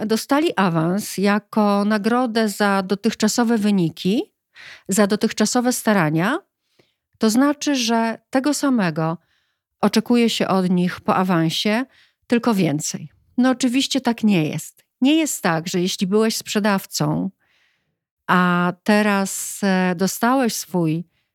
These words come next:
zespół sprzedażowy, to najważniejszą twoją kompetencją są umiejętności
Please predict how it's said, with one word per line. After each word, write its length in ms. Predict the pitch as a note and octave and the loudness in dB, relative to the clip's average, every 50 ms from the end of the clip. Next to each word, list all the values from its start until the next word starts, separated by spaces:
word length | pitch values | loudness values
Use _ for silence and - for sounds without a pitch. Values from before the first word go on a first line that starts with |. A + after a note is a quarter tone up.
| _ _ - | _ _ -2
zespół 600 | F#3 G3 F#3 F3+ - - - F3 E3+ E3 D#3+ D#3 | 0 2 2 2 0 -2 -2 0 2 2 0 -2
sprzedażowy, 1000 | - - - - G#3+ F#3+ F#3 F3+ E3+ D#3+ E3+ D3 C#3+ D3+ D#3 E3 F3 G3+ C4 E4 - - - - - - - - - _ _ _ _ _ | -4 -6 -6 -2 0 2 2 2 2 2 2 0 0 0 0 0 0 0 -2 -4 -6 -12 -20 -20 -20 -20 -20 -20 -20 _ _ _ _ _
to 380 | - G#3 G3 G3 G3 F#3+ F#3+ - | 2 4 4 4 4 2 0 0
najważniejszą 1160 | F#3 G3 F#3 F#3 F#3 G3 F#3 F#3 G#3 G#3+ A3 A3+ A3+ - - G#3+ G3 F#3+ F#3 F#3 F3+ F#3 F#3+ - - | 0 0 0 2 2 2 0 2 2 2 2 2 0 -2 -2 -2 -2 0 0 0 -2 -4 -6 -8 -12
twoją 440 | - - - G3 F#3+ F#3+ F#3 F#3 | -6 0 0 2 2 2 0 0
kompetencją 840 | F3+ - F#3 F#3 F3 F#3+ - - G3 G3+ G#3 G3+ - - F3 F3 F3+ | 0 0 0 0 0 -2 0 0 0 0 0 0 0 0 0 0 0
są 180 | - - G3 | 0 0 -2
umiejętności 960 | F#3 - F#3+ F#3+ F#3 F#3 F3+ E3+ - F#3+ E3 E3 D#3+ - - - F#3+ F#3 G3 | 0 0 2 2 2 2 0 0 0 0 0 0 0 -2 -4 -2 0 0 -2